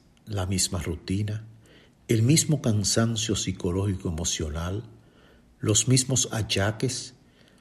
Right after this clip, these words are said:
Nunca te entiendes con tu pareja o con tus hijos.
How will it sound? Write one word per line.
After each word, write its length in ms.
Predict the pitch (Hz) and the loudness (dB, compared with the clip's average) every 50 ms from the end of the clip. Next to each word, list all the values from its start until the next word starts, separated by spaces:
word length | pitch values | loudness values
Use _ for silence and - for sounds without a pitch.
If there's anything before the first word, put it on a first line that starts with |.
| _ _ - | _ _ 0
Nunca 360 | - 151 220 220 - 233 208 | 4 6 6 6 6 4 6
te 80 | - 170 | 6 6
entiendes 540 | 131 117 110 - 151 160 175 175 151 - - | 6 6 4 6 6 6 6 4 2 0 0
con 220 | - 120 104 95 | 0 0 0 0
tu 120 | 95 104 95 | 0 -2 -2
pareja 480 | - 92 90 101 117 135 139 120 123 | 0 0 2 2 4 2 2 2 2
o 160 | 107 98 92 | 2 0 0
con 240 | - - 98 92 90 | 0 -2 -2 -2 -2
tus 240 | - - - - - | -4 -4 -4 -2 0
hijos. 480 | 98 120 127 - 131 113 - - - | 0 0 0 0 -4 -6 -8 -8 -12